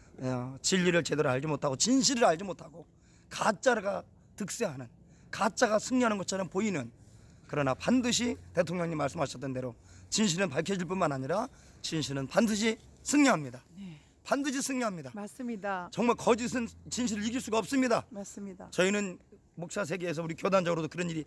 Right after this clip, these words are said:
Speaker 1: 실제로 있었습니다. 몇, 수년 전, 몇, 몇 년 전에 있었던 일이 결국 우리가,
Speaker 2: 어.
Speaker 1: 우리가 거짓에 의해서 지는 것처럼 보였는데 결국 우리 승리했습니다.
Speaker 2: 그렇죠.
Speaker 1: 진실이 승리했습니다.
Speaker 2: 시간이 좀 지나지만.
Speaker 1: 좀
Speaker 2: 네.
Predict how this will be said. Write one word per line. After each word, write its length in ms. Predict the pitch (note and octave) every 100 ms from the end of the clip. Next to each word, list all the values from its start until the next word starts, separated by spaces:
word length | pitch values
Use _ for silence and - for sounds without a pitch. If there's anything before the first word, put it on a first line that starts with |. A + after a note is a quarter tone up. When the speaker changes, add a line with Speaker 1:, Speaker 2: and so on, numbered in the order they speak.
| -
Speaker 1:
실제로 320 | - C#4 B3
있었습니다. 600 | F#3 G#3 - G#3+ F#3+ D#3 - - -
몇, 220 | D#3+ F3
수년 300 | - G#3 E3 - - -
전, 100 | D#3 -
몇, 180 | C#3+ D#3+
몇 180 | D#3 E3+
년 140 | E3+
전에 180 | D#3 D#3
있었던 320 | C3+ D#3 D#3
일이 240 | D3 F3 C#3+ -
결국 380 | - G#3+ A3 D#3
우리가, 240 | F3+ F#3+ F#3
Speaker 2:
어. 280 | E3 E3 D#3+
Speaker 1:
우리가 360 | G3+ A#3 A#3 - - - - - - - - - -
거짓에 440 | - G#3 A#3 A3 B3
의해서 240 | G#3+ G#3
지는 280 | G#3 G#3+ B3+
것처럼 300 | B3+ - G#3+
보였는데 640 | D#3 E3 C3 A#2+ D#3+ A2+ - - - - -
결국 320 | D#3+ C#3+ D3+
우리 120 | C3
승리했습니다. 720 | B2 A3 G#3+ E3+ - D#3+ B2+ F3
Speaker 2:
그렇죠. 160 | A#3 G#3
Speaker 1:
진실이 220 | A3 A3
승리했습니다. 600 | G#3+ C#4+ C4 E4+ D#4 C#4
Speaker 2:
시간이 60 | C4+
좀 80 | A#3+
지나지만. 680 | - B3 A#3 G3 G3+ F#3 F#3
Speaker 1:
좀 160 | B3 A3+
Speaker 2:
네. 200 | G#3+ F#3